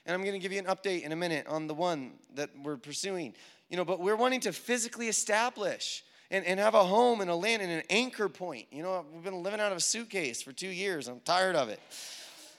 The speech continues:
You know, so I'm wanting to establish, and I mean that in that sense. I believe that this is a season of establishment physically, um, but also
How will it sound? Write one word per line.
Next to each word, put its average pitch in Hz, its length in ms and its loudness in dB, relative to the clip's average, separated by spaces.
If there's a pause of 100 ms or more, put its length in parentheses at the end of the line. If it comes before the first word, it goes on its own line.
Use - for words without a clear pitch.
(100)
You 180 60 -2
know, 190 260 6
so 202 200 4
I'm 208 80 6
wanting 240 200 8
to 226 60 8
establish, 220 560 8
and 190 80 4
I 190 100 6
mean 214 340 0
that 135 240 2
in 147 60 -4
that 147 180 -2
sense. 147 180 -4
I 160 80 4
believe 180 420 0
that 208 100 -4
this 196 160 0
is 190 140 -4
a 185 60 -2
season 180 380 -4
of 170 60 -4
establishment 175 840 -2 (300)
physically, 180 640 0 (400)
um, 175 160 4
but 190 180 2
also 214 680 6